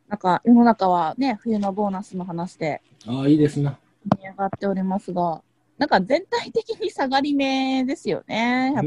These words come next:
Speaker 1: ぱり。
Speaker 2: うん。まあ、しょうがないね。
Speaker 1: まあ、それ、世間の感じがね、そんな
Speaker 2: うん。
Speaker 1: 感じなんで、しょうがないっちゃしょうがないんですけど、やっぱり残念ですよね。
Speaker 2: 残念ですね。
Speaker 1: うん。で、一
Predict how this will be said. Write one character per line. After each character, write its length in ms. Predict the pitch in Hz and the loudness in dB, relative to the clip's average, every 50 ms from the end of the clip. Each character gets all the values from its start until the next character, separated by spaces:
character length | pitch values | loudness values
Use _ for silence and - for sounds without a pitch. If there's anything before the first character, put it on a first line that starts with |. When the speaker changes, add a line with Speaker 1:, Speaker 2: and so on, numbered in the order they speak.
| 160 165 | 4 6
Speaker 1:
ぱ 80 | 170 | 8
り。 120 | 160 147 147 | 8 8 8
Speaker 2:
う 20 | |
ん。 480 | 147 143 135 131 127 120 113 107 104 - _ _ _ _ _ _ _ _ - | 8 6 6 6 6 4 4 2 -2 -6 _ _ _ _ _ _ _ _ 0
ま 160 | 113 135 170 | 2 4 4
あ、 60 | 165 | 4
し 100 | - 127 | 4 4
ょ 20 | 117 | 4
う 40 | 110 | 4
が 80 | 123 | 4
な 80 | 135 175 | 4 4
い 20 | |
ね。 60 | - 214 | 6 6
Speaker 1:
ま 80 | 208 | 6
あ、 20 | 120 | 6
そ 80 | 127 | 4
れ、 180 | 127 110 98 101 - _ _ _ _ _ _ _ _ _ _ _ _ _ - | 2 0 -2 -6 -14 _ _ _ _ _ _ _ _ _ _ _ _ _ -2
世 60 | 240 247 | 0 2
間 180 | 330 370 311 | 4 6 6
の 80 | 254 196 | 6 6
感 200 | - 180 180 185 | 6 2 0 0
じ 100 | 175 185 | 0 -2
が 120 | 170 170 | -2 -2
ね、 340 | 175 208 220 208 185 180 220 214 | -2 0 0 0 0 -2 -2 2
そ 100 | 247 247 | 4 6
ん 60 | 233 | 6
な 120 | 220 208 | 6 6
Speaker 2:
う 20 | 196 | 4
ん。 40 | 180 - 208 220 - _ _ _ _ _ _ _ _ _ - | 4 4 2 2 0 _ _ _ _ _ _ _ _ _ -6
Speaker 1:
感 140 | - 208 208 | -4 -2 -2
じ 140 | 202 214 214 | 0 2 2
な 160 | 220 214 208 | 4 4 4
ん 80 | 196 | 2
で、 720 | 185 190 185 180 180 180 180 175 175 175 175 170 170 165 165 _ _ _ _ _ _ _ _ | 2 0 0 0 0 0 0 -2 0 0 0 0 -2 -2 -6 _ _ _ _ _ _ _ _
し 100 | - - 214 | -4 0 2
ょ 60 | 202 | 4
う 20 | 180 | 4
が 100 | 190 196 | 6 6
な 140 | 208 226 | 6 8
い 60 | 262 262 | 6 6
っ 20 | |
ち 140 | - - 247 | 6 4 4
ゃ 20 | |
し 80 | 254 226 | 4 4
ょ 20 | |
う 40 | 202 | 4
が 100 | 208 208 | 6 6
な 80 | 220 233 | 6 6
い 60 | 233 | 6
ん 20 | |
で 100 | 220 214 | 4 4
す 100 | 214 - | 0 -2
け 120 | - 202 190 | -4 -2 0
ど、 80 | 190 | 0
や 80 | 185 170 | 0 0
っ 20 | |
ぱ 140 | - - 208 | -2 -2 -2
り 160 | 202 180 175 - _ - - _ - | -2 -2 -4 -6 _ -20 -16 _ 0
残 220 | 214 202 180 185 | 4 4 6 6
念 160 | 180 175 170 | 4 2 0
で 100 | 156 156 | -2 -4
す 140 | 180 - - | -6 -8 -8
よ 80 | - - | -6 0
ね。 160 | - 113 131 | 2 6 8
Speaker 2:
残 260 | 131 175 165 151 151 | 8 10 10 8 8
念 140 | 143 139 135 | 6 6 4
で 80 | 127 120 | 4 2
す 140 | - 127 | 2 0
ね。 420 | 123 139 143 131 123 120 113 - - _ _ _ _ _ _ - - _ _ - - _ - | 2 2 4 4 4 2 0 -2 -6 _ _ _ _ _ _ -20 -20 _ _ -20 -16 _ -8
Speaker 1:
う 40 | 226 | -6
ん。 340 | 214 202 202 214 214 214 220 226 233 233 - _ _ _ _ _ _ _ _ _ _ _ _ _ - | -6 -6 -6 -6 -6 -6 -8 -10 -14 -20 -20 _ _ _ _ _ _ _ _ _ _ _ _ _ 0
で、 220 | - 254 320 311 277 | 6 8 8 8 8
一 180 | - 240 - | 8 6 4